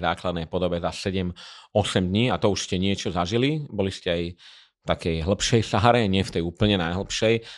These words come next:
ale tak na to treba doslova, že mesiace. To len si stačí pozrieť, koľko trvá prejsť už autom. My sme, my sme to skúsili jeden deň, hovorím, to je celý deň, <laughs> idete tridsať kilometrov, tak nemáte šancu prejsť,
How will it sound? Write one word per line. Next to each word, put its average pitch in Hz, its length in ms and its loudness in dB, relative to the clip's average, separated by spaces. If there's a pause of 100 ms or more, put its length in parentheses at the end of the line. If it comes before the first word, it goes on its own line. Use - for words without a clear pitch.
ale 87 140 4
tak 87 100 -2
na 92 140 0
to 95 100 -4
treba 87 260 -4
doslova, 85 380 -2
že 92 140 0
mesiace. 90 500 -4
To 98 140 -4
len 95 120 0
si - 120 -8
stačí - 320 -6
pozrieť, 82 340 -6
koľko 85 300 -4
trvá 85 340 -4
prejsť 85 420 -6
už - 200 -10
autom. 85 400 -2 (480)
My 92 100 -2
sme, 87 180 0
my 92 120 0
sme 95 80 2
to - 100 -2
skúsili 92 500 -4
jeden 87 220 0
deň, 98 180 -2 (100)
hovorím, 85 280 -6 (100)
to - 160 -4
je - 100 0
celý 95 240 -2
deň, 87 220 -4
<laughs> 90 60 -12
idete 87 240 -4
tridsať 87 380 -6
kilometrov, 82 480 -6
tak 80 260 -8
nemáte 92 400 0
šancu 87 380 -4
prejsť, - 320 -6